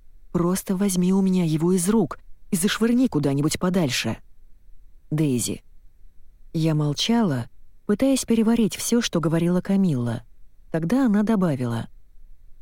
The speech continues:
"Лично я считаю, что вам пора уйти. Но что бы вы для себя ни решили, Дейзи, знайте, что я всегда болею за вас. Я хочу, чтобы вы избавились от своих пагубных пристрастий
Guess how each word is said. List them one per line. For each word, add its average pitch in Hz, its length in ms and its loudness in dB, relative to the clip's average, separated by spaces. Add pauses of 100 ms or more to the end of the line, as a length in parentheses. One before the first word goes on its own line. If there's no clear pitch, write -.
(120)
"Лично 170 420 0
я 147 280 0
считаю, 147 440 0
что - 160 -4
вам 139 260 -2
пора 165 240 0
уйти. 196 540 0 (840)
Но 214 100 2
что 302 200 -2
бы 240 120 4
вы 226 120 4
для 202 140 2
себя 208 300 2
ни 185 100 4
решили, 185 480 2
Дейзи, 131 380 0
знайте, 175 440 0
что 147 180 -2
я 151 100 2
всегда 156 380 0
болею 190 400 2
за 123 160 -2
вас. 113 340 -4 (920)
Я 226 200 2
хочу, 220 280 0
чтобы 170 280 0
вы 185 160 2
избавились 175 560 0
от 131 60 -6
своих 147 320 -2
пагубных 147 460 0
пристрастий 175 840 -2